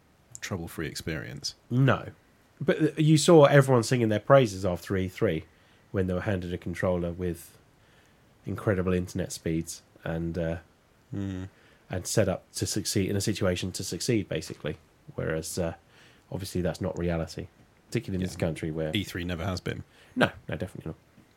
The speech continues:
Speaker 2: So, yeah.
Speaker 1: Uh, uh, th-, it's gonna be big in places like South Korea.
Speaker 2: Yeah, I hope
Speaker 1: Where,
Speaker 2: so.
Speaker 1: where, like, practically everybody has, compared to us, insanely fast broadband,
Speaker 2: Yeah.
Speaker 1: fibre optic.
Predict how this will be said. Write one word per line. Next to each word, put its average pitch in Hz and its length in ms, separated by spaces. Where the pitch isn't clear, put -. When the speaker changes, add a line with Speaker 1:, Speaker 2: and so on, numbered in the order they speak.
Speaker 2:
So, 220 120
yeah. 185 60
Speaker 1:
Uh, 165 40
uh, - 40
th-, 160 200
it's 147 140
gonna 170 140
be 147 60
big 139 160
in 120 80
places 101 240
like 95 120
South 92 220
Korea. 87 340
Speaker 2:
Yeah, 185 120
I 107 40
hope 170 120
Speaker 1:
Where, - 60
Speaker 2:
so. 120 60
Speaker 1:
where, 92 460
like, 87 240
practically - 420
everybody 80 380
has, 85 440
compared 98 340
to 90 120
us, - 320
insanely 85 600
fast 78 360
broadband, 76 480
Speaker 2:
Yeah. 82 180
Speaker 1:
fibre 85 320
optic. - 380